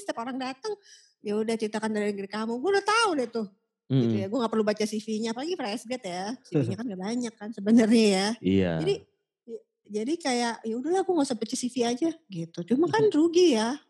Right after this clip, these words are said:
Speaker 1: lu udah kirim C V, terus interviewer-nya nggak mau baca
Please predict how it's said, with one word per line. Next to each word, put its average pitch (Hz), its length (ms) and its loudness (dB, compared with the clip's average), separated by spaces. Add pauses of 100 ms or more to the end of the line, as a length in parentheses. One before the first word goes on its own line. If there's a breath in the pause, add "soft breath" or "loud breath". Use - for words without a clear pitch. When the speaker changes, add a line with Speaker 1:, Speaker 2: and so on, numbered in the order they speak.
Speaker 1:
lu 285 200 -2
udah 214 320 0
kirim 208 320 -4
C 196 240 -6
V, 349 360 -2
terus 302 200 -10 (480 soft breath)
interviewer-nya 226 560 0
nggak 214 80 0
mau 175 80 -4
baca 196 460 -6